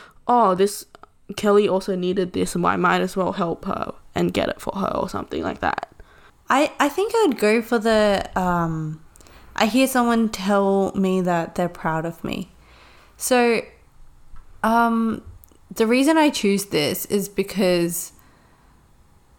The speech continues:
Speaker 2: I remember really, really, really wanting to get into commerce, right?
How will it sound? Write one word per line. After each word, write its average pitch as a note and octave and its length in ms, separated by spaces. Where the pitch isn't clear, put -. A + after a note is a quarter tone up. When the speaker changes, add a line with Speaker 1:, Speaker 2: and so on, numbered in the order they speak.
Speaker 2:
I G#3+ 60
remember A#3 920
really, G3 460
really, G3+ 320
really F3+ 340
wanting E3+ 580
to - 80
get - 180
into - 180
commerce, - 580
right? G#3+ 360